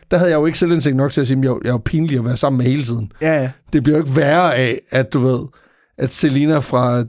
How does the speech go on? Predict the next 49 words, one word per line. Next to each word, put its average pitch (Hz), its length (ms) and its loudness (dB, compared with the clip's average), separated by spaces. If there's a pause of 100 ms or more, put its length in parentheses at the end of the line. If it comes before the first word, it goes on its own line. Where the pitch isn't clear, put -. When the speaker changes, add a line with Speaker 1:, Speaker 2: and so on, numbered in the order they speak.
(160)
Speaker 1:
fra, 113 340 0
øh, 107 240 0
C-klassen, 127 480 0
hun 123 100 2
kommer 123 240 0
forbi 127 300 0
nu, 123 140 0
fordi 120 340 -2 (1000)
jeg 131 60 0
er 104 40 0
fucking 156 340 0
awkward 156 400 0
as 135 180 0
it 131 80 0
is. 147 360 0 (220)
Det 185 120 0
er 160 40 4
lige 165 140 4
meget, 165 300 2
mand. 127 140 0 (140)
Speaker 2:
<laughs> - 0 - (720)
Speaker 1:
Ja. 123 140 -4 (320)
Speaker 2:
Ja, 147 200 -2 (320)
så - 120 -4
det 196 120 -2
er 226 40 0
ligesom 196 240 -2
sådan, 180 160 0
han 185 140 0
har 170 180 2
det 131 100 0
med 131 160 0
alle 151 180 0
mennesker 131 380 -2
overhovedet, 127 520 -2
Speaker 1:
Ja, 90 120 -4
Speaker 2:
på 123 60 -2
Speaker 1:
det 113 40 -2
Speaker 2:
en - 60 -2
eller 139 100 2
anden 131 100 0
Speaker 1:
lyder 123 60 0
Speaker 2:
måde. 139 300 -2
Speaker 1:
fucking 120 240 -6
belastende. 120 460 -2
Speaker 2:
Ja. 139 180 -2 (120)
Speaker 1:
Men 156 140 0
det 170 160 2
for-, - 320 -6